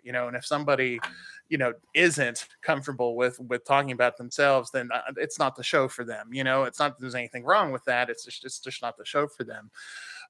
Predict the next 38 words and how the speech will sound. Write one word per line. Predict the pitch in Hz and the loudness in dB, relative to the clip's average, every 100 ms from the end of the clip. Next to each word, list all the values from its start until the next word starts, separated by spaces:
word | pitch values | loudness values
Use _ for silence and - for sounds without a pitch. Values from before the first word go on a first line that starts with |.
| - | 2
Um, | 156 151 143 135 139 | 6 8 8 4 6
but, | 190 160 | 6 6
uh, | 143 147 - | 2 -10 -2
you | 196 | 4
know, | 180 151 | 6 4
it's, | 170 - - - - | 2 -4 -8 -8 -8
<sighs> | - - | -12 -6
it, | - 180 185 | -4 -2 0
so | 220 180 | 2 4
I | 190 | 4
do, | 196 226 240 | 2 0 2
I | 170 | 2
get | 175 220 | 2 4
out | 202 196 | 4 4
there, | 185 165 | 4 4
I | |
try | 143 170 | 4 0
to | 175 | 0
see | 165 147 | -4 -4
what | - | -6
people | - 139 135 | -8 -12 -6
have | 143 135 | -4 -4
going | 131 120 120 | -2 -2 -2
on. | 123 127 127 123 127 - - - - | -2 0 0 0 -4 -16 -18 -14 4
Um, | 147 147 143 - | 8 8 6 2
I | 160 185 | 6 6
also, | 226 226 180 160 143 - _ | 6 6 6 6 4 -2 _
you | - 165 | -4 0
know, | 143 135 131 | 2 2 0
try | - 147 | 4 4
to | 139 | 4
see | - 156 147 | 0 -2 -2
kind | 135 170 160 | -2 0 0
of | 135 120 | 0 2
what | 131 170 185 - - _ 92 - - | 8 10 8 6 -20 _ -16 -14 2
are | 160 160 160 | 4 6 4
the | 139 | 2
th-, | 135 143 | -4 -10